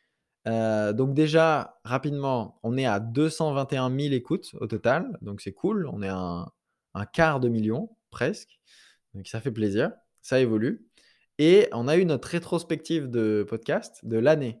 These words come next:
Donc on a sorti plus de sept cent quatre-vingt-deux minutes de contenu sur quarante épisodes cette année, même un peu plus parce que la rétrospective, elle date d'il y a quelques semaines.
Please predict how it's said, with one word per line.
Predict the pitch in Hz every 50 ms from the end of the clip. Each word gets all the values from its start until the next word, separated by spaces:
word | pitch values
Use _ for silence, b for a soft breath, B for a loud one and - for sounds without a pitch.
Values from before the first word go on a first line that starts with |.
| _ -
Donc | 110 110 107 139
on | 139
a | 156 170
sorti | 170 170 156 - - - 196 214 240 226 - _
plus | - 165 151
de | 139 127
sept | 127 - - 196 190 -
cent | - - 180 175
quatre-vingt-deux | 175 - 156 - - 151 139 135 127 120 127 147 147 135
minutes | 131 135 143 147 156 151 151 - - 113
de | 110 107
contenu | - - 123 120 - - 143 170 196
sur | 180 - 107 -
quarante | - 127 120 135 135 135
épisodes | 123 - 117 107 107 120 151 160
cette | 147 - 110 -
année, | 107 104 107 131 220 - b b b b b b b b _
même | 117 123 131 151
un | 165 160
peu | 156 156
plus | 147 156 175 175
parce | 175 135 - -
que | 123
la | 110 104 104
rétrospective, | 113 113 - 127 120 - 120 120 - 151 139 120
elle | 107 107
date | 107 113 113 113
d'il | 110 104 98
y | 98 98
a | 92
quelques | - 110 107 - 110 101
semaines. | - - 127 165 202